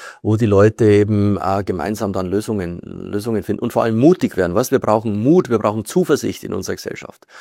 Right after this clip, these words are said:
Ja, wir brauchen nicht, äh, Zweck, äh, Aktionismus oder so, sondern wir brauchen Mut und, äh,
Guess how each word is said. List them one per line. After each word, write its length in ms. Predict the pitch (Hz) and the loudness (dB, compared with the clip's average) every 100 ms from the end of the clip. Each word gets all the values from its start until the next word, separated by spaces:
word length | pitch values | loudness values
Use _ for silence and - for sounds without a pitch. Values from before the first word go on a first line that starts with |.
| - - - | -20 -20 -6
Ja, 180 | 107 120 | 2 2
wir 80 | 135 | 2
brauchen 200 | 110 113 | 2 2
nicht, 240 | 139 - | 0 -2
äh, 340 | 120 113 113 110 | -2 0 0 -2
Zweck, 500 | - 123 - - - | 0 -2 -2 -14 -8
äh, 80 | - | -2
Aktionismus 1600 | 104 107 107 50 50 - - - - 117 117 117 117 110 107 110 | 2 4 2 0 -4 -8 -10 -10 -4 -2 -2 -2 -2 -2 -2 -6
oder 100 | 107 | -4
so, 160 | 110 | -2
sondern 260 | 101 104 98 | 0 0 -2
wir 80 | 95 | -4
brauchen 220 | 95 98 | -4 0
Mut 320 | 147 175 - _ - - - | 2 2 0 _ -20 -20 -10
und, 320 | 98 98 104 | -6 -6 -2
äh, 240 | 98 92 | -2 -2